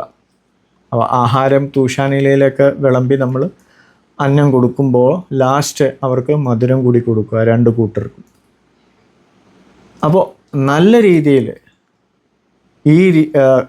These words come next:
കാര്യങ്ങൾ നമ്മൾ വീടുകളിൽ ചെയ്താൽ, അല്ലെങ്കിൽ പതിനൊന്ന് ബ്രാഹ്മണന്മാർക്ക്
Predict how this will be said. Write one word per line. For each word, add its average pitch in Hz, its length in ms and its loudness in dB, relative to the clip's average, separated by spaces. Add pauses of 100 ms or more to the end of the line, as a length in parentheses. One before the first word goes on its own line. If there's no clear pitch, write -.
(320)
കാര്യങ്ങൾ 135 720 0
നമ്മൾ 123 340 -2
വീടുകളിൽ 127 680 2 (180)
ചെയ്താൽ, 110 460 0 (1200)
അല്ലെങ്കിൽ 151 600 2 (800)
പതിനൊന്ന് 170 560 2 (180)
ബ്രാഹ്മണന്മാർക്ക് 139 1040 -2